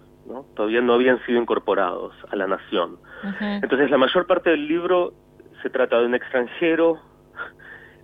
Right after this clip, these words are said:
Speaker 1: en un lugar que ni siquiera es un país, ¿no? Eh, y esa, esa tensión también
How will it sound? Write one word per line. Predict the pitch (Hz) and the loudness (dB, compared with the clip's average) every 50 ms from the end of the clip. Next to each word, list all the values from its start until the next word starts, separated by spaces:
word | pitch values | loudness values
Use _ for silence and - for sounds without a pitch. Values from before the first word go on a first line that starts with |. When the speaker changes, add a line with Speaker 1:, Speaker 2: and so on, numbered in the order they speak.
| - - - - | -20 -20 -10 -6
Speaker 1:
en | - 127 123 131 123 120 117 113 110 110 - - | -4 -4 -2 -2 -2 0 -2 -2 -4 -6 -6 -4
un | 143 135 139 139 | 0 2 4 4
lugar | 139 123 135 139 147 - | 6 6 4 4 2 2
que | 156 131 | -2 -4
ni | 127 131 | -4 -6
siquiera | - - - 135 143 135 | -10 -8 -4 -2 -2 -2
es | 139 | -2
un | 123 107 | -4 -2
país, | - 101 98 92 80 - - - - - - - - - | 0 0 0 -2 -4 -10 -18 -20 -20 -20 -20 -20 -20 -20
¿no? | 92 101 - - - - - | -20 -20 -20 -20 -20 -18 -16
Eh, | 104 98 95 98 - - - | -14 -12 -12 -12 -12 -12 -14
y | - - - 127 123 | -14 -8 -2 0 0
esa, | 120 - 135 - - - - - - - - - | 2 2 0 -2 -2 -6 -16 -18 -18 -18 -6 -2
esa | 160 143 - 165 143 | -2 0 2 2 2
tensión | - 139 131 127 - - - 135 135 139 131 | 2 2 2 0 0 2 2 2 2 2 2
también | 127 110 110 104 110 110 110 104 95 | 0 0 0 0 0 0 -2 -4 -8